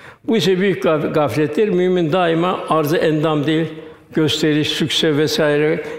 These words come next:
değil, arz-ı hal olmak ha-, halinde olacak. Cenab-ı Hak ne buyuruyor? "İbadur Rahman yer mütevaziyle dolaşırlar." buyuruyor.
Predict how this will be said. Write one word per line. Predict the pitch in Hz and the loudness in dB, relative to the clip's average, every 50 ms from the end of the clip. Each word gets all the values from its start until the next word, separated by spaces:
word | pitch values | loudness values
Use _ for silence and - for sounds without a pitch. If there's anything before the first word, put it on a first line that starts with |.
| - - | -6 -2
değil, | - 151 170 208 220 175 - - - - - - | 0 2 2 2 2 0 -2 -6 -8 -10 -8 -2
arz-ı | - 170 160 156 147 180 | 0 2 2 2 2 0
hal | 160 127 143 185 180 170 | 0 2 2 0 0 0
olmak | 175 - - 160 139 127 131 135 127 - - - | 0 0 0 0 0 0 0 -2 -4 -8 -12 -12
ha-, | - 165 180 - - | -8 -4 -4 -2 -2
halinde | 151 135 135 113 110 107 | 0 0 0 -2 -2 -2
olacak. | 110 110 113 - - - - - - - - - _ _ | -2 -4 -4 -6 -10 -14 -16 -20 -20 -20 -20 -20 _ _
Cenab-ı | - 180 175 170 170 165 160 | -2 0 2 2 2 2 0
Hak | 156 151 147 | 0 0 0
ne | 196 175 151 | 0 2 2
buyuruyor? | 160 165 175 - | 2 2 2 2
"İbadur | 170 160 135 160 160 151 156 151 147 | 2 2 2 2 2 2 2 0 0
Rahman | 156 139 147 180 185 175 | 0 0 0 0 2 2
yer | 160 156 156 151 | 2 0 0 0
mütevaziyle | 139 156 156 143 - 165 147 143 143 143 127 143 143 135 143 139 127 | 0 0 0 -2 -2 0 0 2 2 2 2 0 0 2 0 0 0
dolaşırlar." | - 135 135 143 131 - - 139 127 127 127 - 117 | 0 -2 -2 -2 -4 -4 -2 -2 0 0 0 -2 -2
buyuruyor. | 123 120 113 - - - | -4 -4 -4 -4 -8 -10